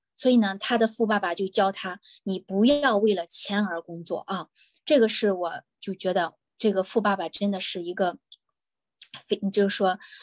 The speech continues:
他后来成为夏威夷的首富，那他确实应该成为夏威夷的首富，因为他的思维真的是不一样。那我们来看，首先刚才那三个问题，我们先来看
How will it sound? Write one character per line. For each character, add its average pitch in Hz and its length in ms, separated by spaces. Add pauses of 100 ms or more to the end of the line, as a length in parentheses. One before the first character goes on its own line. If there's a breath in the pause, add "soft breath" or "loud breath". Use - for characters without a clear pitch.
(100)
他 240 160
后 240 160
来 214 140
成 214 180
为 220 100
夏 226 220
威 226 140
夷 202 100
的 214 100
首 - 220
富， - 320 (280 loud breath)
那 220 220 (140)
他 226 140
确 269 240
实 202 160
应 269 240
该 277 160
成 214 180
为 - 80
夏 185 220
威 170 80
夷 175 80
的 170 100
首 - 160
富， 190 140
因 208 120
为 202 60
他 196 160
的 190 220 (200)
思 - 220
维 190 300
真 226 160
的 202 80
是 - 100
不 180 220
一 175 80
样。 170 180 (1000 loud breath)
那 285 320
我 214 120
们 233 160
来 208 140
看， 214 360
首 190 200
先 269 240
刚 254 160
才 214 260
那 220 220
三 233 240
个 202 80
问 220 200
题， - 380 (300 soft breath)
我 196 100
们 285 100
先 370 220
来 269 140
看 269 260